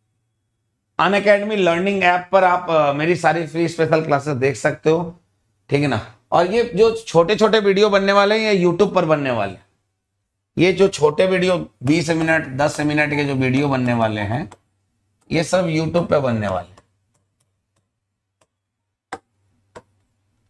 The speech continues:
ये सब YouTube पे बनने वाले हैं, डियर, ध्यान से, ठीक है ना। So guys, if you want to join our, uh, बैचेस, अगर आप बैचेस में ज्वाइन करना चाहते हो,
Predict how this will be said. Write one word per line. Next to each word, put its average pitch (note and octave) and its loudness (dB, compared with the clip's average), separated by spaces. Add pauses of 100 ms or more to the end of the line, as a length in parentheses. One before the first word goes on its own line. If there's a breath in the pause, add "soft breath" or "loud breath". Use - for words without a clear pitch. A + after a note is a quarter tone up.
(440)
ये C#3 -2
सब E3 0
YouTube D3+ 0
पे D3 0
बनने C3 -2
वाले A#2+ 0
हैं, G#2+ -2
डियर, G2 -4
ध्यान G#2+ -2
से, - -18 (1900)
ठीक B2+ 0
है C3+ -2
ना। A#2+ -4 (560)
So C#3+ -2
guys, E3+ 2 (120)
if D3+ -6
you F#3+ -2
want E3+ 0
to G3+ 0
join E3+ 0
our, D#3 2
uh, C3+ 2 (1080)
बैचेस, B2+ -2
अगर C#3+ 2
आप D#3 2
बैचेस B2+ -4
में D#3 -2
ज्वाइन C#3+ 0
करना C#3+ 0
चाहते B2+ -2
हो, E3+ -8